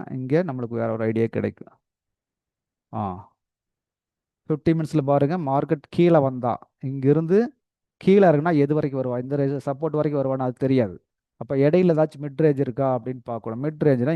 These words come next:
இங்க இருக்கான். இதோ இந்த ரேஞ்ச். இது ஒரு சப்போர்ட். மார்க்கெட் அங்க வந்தோடனே ஃபைவ் மினிட்ஸ்ல ஓப்பன் ஆகி அந்த இடத்துக்கு வந்தோடனே திரும்பி இருக்கான். கவனிச்சு பாருங்க. இது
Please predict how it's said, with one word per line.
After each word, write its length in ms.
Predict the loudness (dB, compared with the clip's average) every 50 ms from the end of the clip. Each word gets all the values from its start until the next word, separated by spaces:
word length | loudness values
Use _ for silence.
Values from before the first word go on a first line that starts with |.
| -2
இங்க 120 | -2 -2 -2 -2
இருக்கான். 280 | -2 -2 -4 -4 -4 -8 -20 _ _ _ _ _ _ -14 -8
இதோ 140 | -6 -4 -4 -4 -4 -6
இந்த 140 | -6 -6 -2 0 0
ரேஞ்ச். 220 | 0 0 -2 -8 -14 -20 _ _ _ _ _ _ _ _ _ _ _ _ _ _ _ _ _ _ _ _ _ _ _ _ _ _ _ _ _ _ -6 -2
இது 80 | -2 0 0
ஒரு 80 | -2 -2 -4
சப்போர்ட். 340 | -6 -6 -4 -6 -8 -8 -10 _ _ _ _ _ _ _ _ _ _ _ _ _ _ _ _ _ _ _ _ _ _ _ _ _ _ _ _ -8 -2 2
மார்க்கெட் 360 | 2 4 4 4 4 4 4 4
அங்க 140 | 4 4 4 4 4
வந்தோடனே 360 | 4 2 0 -2 -2 -2 -2 -2 -2 -4 _
ஃபைவ் 220 | -2 -2 0 0 -2
மினிட்ஸ்ல 300 | -2 -6 -8 -6 -4 -2 -2 0
ஓப்பன் 220 | -2 -2 -4 -4 -2
ஆகி 120 | -2 0 0 -2
அந்த 120 | -2 -2 -2
இடத்துக்கு 280 | -4 -4 -4 -6 -6 -6
வந்தோடனே 320 | -6 -6 -6 -4 -4 -4 -4 -4 -6 -8 -8 -4
திரும்பி 260 | -2 0 0 0 0
இருக்கான். 280 | -2 0 0 0 0 0 -2
கவனிச்சு 260 | -4 -4 -6 -10 -10 -8 -6
பாருங்க. 240 | -6 -6 -8 -10 -14 -18 _ _ _ _ _ _ _ _ _ _ _ _ _ _ _ _ _ _ _ _ _ _ _ _ _ _ _ _ _ _ _ _ _ _ _ _ -14
இது 100 | -14 -10